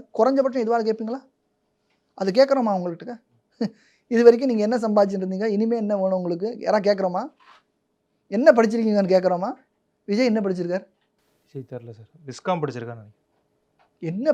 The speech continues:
Speaker 1: படிச்சிருக்காருன்னே தெரியல. அவர்
Speaker 2: பி எஸ் சி விஸ்காம்
Speaker 1: அப்புறம்
Speaker 2: படிச்சிருக்காரு.
Speaker 1: எப்படி அவர், எப்படி அவர் வந்து நிர்வா-, பி எஸ் சி விஸ்காம்ன்றது வி-, எ, மேனேஜ்மெண்ட் கோர்ஸா? அந்த விஷயத்துல நானு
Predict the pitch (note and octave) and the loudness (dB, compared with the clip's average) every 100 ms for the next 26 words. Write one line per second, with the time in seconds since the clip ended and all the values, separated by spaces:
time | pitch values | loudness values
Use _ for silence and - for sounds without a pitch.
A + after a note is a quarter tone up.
0 | - G#3+ A3 - C#4+ C#4 C#4 B3 A#3 G#3+ | -2 -6 -4 -2 4 4 4 2 2 2
1 | F#3+ G#3 - - F#3+ G3 F3 C#3+ - C#3 | 0 -2 -4 -2 0 0 -2 -6 -4 -2
2 | B3+ D4 D4+ D4+ D#4+ _ F#4 E4+ C4 B3+ | 2 2 4 2 2 _ 0 4 6 4
3 | E4+ - _ - B3+ C4 D#4+ A#3+ A3+ A#3+ | 4 -6 _ -2 -2 0 0 2 0 0
4 | A3 B3+ - F#3+ A3+ D#4 - B3 G#3+ - | -2 -2 -6 -4 -2 0 0 -4 -4 -2
5 | B3 A#3 A3 G#3 F#3+ - F3 F3+ E3 D#3+ | 0 0 0 -2 -4 -4 -2 0 0 0
6 | G3 A#3+ G#3+ E3+ D3 C#3 - B3 _ _ | 2 2 0 -6 -6 -8 -8 -10 _ _
7 | _ _ _ _ _ _ _ _ _ - | _ _ _ _ _ _ _ _ _ -8
8 | F#3 C#4 D4+ A#3+ D4 C4+ B3 A3 A3+ | -6 -2 -2 -2 -2 -2 -4 -6 -6